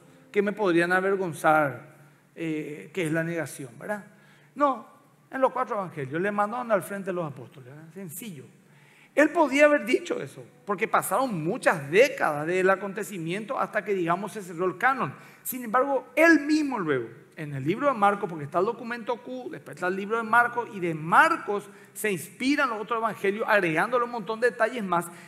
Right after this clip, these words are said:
y Marcos era el amanuense de Pedro. O sea que fue Pedro mismo el que le dictó a Marcos que escriba ese relato, y luego los otros cuatro, tres evangelistas hicieron lo mismo.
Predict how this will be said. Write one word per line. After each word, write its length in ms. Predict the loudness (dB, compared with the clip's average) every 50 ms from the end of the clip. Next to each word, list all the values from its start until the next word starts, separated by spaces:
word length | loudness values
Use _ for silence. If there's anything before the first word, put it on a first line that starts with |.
| -20 -16 -12
y 120 | -10 -8
Marcos 500 | -6 -2 2 2 2 2 0 -4 -4 -4
era 160 | 0 2 4
el 60 | 4 4
amanuense 580 | 2 0 -2 -4 -6 -8 -8 -10 -10 -10 -8
de 100 | -8 -8
Pedro. 400 | -6 -6 -6 -2 -2 -2 -2 -4 -6 -12 -20 -20 -20 -20 -20 -16 -14
O 80 | -6 -2
sea 160 | 0 0 0
que 100 | -2 -6
fue 180 | -6 -4 -6
Pedro 480 | -6 -4 0 2 2 2 2 2 0 -2
mismo 340 | -2 -4 -6 -6 -6 -6 -6
el 80 | -6
que 60 | -6 -4
le 120 | -4 -4
dictó 340 | -4 -4 -6 0 0 4 4
a 100 | 4 4
Marcos 540 | 4 2 2 4 4 4 2 0 -2 -2 0
que 100 | 0 -2
escriba 600 | -2 -2 -8 -12 -8 -4 -2 -2 -2 -2 -2 -4
ese 180 | -6 -8 -8
relato, 460 | -8 -4 -2 0 0 0 -2 -6 -6
y 100 | -6 -8
luego 260 | -2 2 4 4 4 4
los 140 | 2 0 0
otros 160 | 0 -4 -4
cuatro, 420 | 0 0 0 2 0 -4 -8 -8
tres 140 | -6 -4 -2
evangelistas 520 | -2 -2 -2 -2 -4 -4 -4 -4 -4 -6 -6
hicieron 360 | -6 -6 -4 -4 -4 -2 -2
lo 80 | -2 -4
mismo. 460 | -2 -4 -6 -4 -2 -2 -2 -2